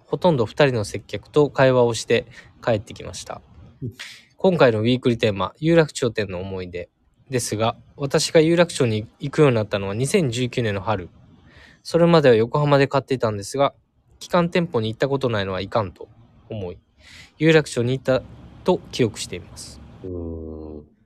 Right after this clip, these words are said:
Speaker 1: コロナ禍になってからは二週間に一回のペースで行っていた気がしますが、えー、買うために行っていたんですが、みんなと会話をするのがすごく楽しかったです。
Speaker 2: おー。
Speaker 1: 原宿のお店もそうですが、この二店舗は他にはない。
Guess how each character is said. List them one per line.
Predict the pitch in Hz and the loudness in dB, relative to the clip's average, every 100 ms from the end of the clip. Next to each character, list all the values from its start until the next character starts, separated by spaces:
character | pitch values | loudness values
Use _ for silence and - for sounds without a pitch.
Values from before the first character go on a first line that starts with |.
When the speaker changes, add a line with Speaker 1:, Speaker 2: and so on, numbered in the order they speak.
| _ _ | _ _
Speaker 1:
コ | - | 2
ロ | 180 | 4
ナ | 180 | 4
禍 | 165 | 2
に | 120 | 2
な | 107 | 0
っ | 110 | -2
て | 110 | -2
か | 98 | -2
ら | 92 | -2
は | 92 | -4
二 | 127 | -4
週 | - 156 | -2 -2
間 | 113 98 | -2 -4
に | 92 | -8
一 | - | -6
回 | 117 92 - - - - | -4 -4 -8 -20 -20 -6
の | 131 | -6
ペ | - 123 | -2 -2
ー | |
ス | 101 | -2
で | - | -8
行 | 95 | -10
っ | 107 | -8
て | 120 | -8
い | 117 | -4
た | 113 | -6
気 | - 110 | -6 -8
が | 104 | -6
し | - | -6
ま | 104 | -10
す | - | -8
が、 | 120 147 - - - - - - - - - - - - - - | -2 -2 -4 -16 -20 -20 -20 -20 -18 -18 -18 -20 -20 -20 -20 -8
え | 135 123 | -4 -4
ー、 | |
買 | - 185 | 2 2
う | 180 | 4
た | 185 | 2
め | 180 | 2
に | 160 127 | 2 0
行 | 113 | -4
っ | |
て | - 123 | 2 2
い | 127 139 | 2 0
た | 127 117 | 2 2
ん | |
で | 101 95 | 0 -8
す | - | -2
が、 | 143 | 0
み | 139 147 | 2 2
ん | 160 | 2
な | 170 | 2
と | 127 | 0
会 | 120 113 | 2 2
話 | 110 | 0
を | |
す | 107 110 | -4 -8
る | |
の | 107 | -6
が | 120 | -6
す | 143 - | -6 -8
ご | 113 | -10
く | 104 | -10
楽 | - 101 98 | -10 -8 -10
し | |
か | - | -12
っ | 90 | -14
た | - | -8
で | 98 | -2
す。 | 92 80 73 | -2 -2 -8
Speaker 2:
お | - | -14
ー。 | - _ _ _ _ _ _ _ | -20 _ _ _ _ _ _ _
Speaker 1:
原 | 165 170 | 2 4
宿 | 170 170 | 4 2
の | 165 | 4
お | |
店 | 160 151 160 | 4 4 2
も | 147 | 2
そ | 160 | 0
う | 127 | 0
で | 104 | -2
す | 104 | -4
が、 | 104 | -6
こ | 104 147 | -2 0
の | 143 | 0
二 | 139 | 0
店 | 143 123 - | 0 -2 -2
舗 | |
は | 90 | -6
他 | - 117 135 | -4 -2 0
に | 123 | 0
は | 98 | -2
な | 92 | -6
い。 | 82 | -12